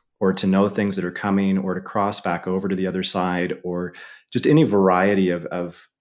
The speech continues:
different, um, skill sets that we don't ordinarily think about in this world.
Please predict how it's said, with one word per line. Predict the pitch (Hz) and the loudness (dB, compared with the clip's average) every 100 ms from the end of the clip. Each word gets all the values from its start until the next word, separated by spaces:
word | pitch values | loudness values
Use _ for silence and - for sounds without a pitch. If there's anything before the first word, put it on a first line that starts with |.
| _ - | _ -6
different, | 101 98 - 98 92 - - - - _ - - | -2 -2 0 2 2 -2 -6 -10 -14 _ -14 -4
um, | 98 95 95 98 - | 0 2 2 -2 -6
skill | - - 147 | -6 2 2
sets | - 76 76 - | 2 -6 -8 -4
that | 95 | 0
we | 95 | 2
don't | 101 104 104 | 0 0 -2
ordinarily | 104 98 98 95 92 | -2 0 2 0 0
think | 107 113 | -4 -4
about | 87 82 | -2 -4
in | - | -6
this | 92 - | -10 -8
world. | 82 76 78 | -8 -8 -10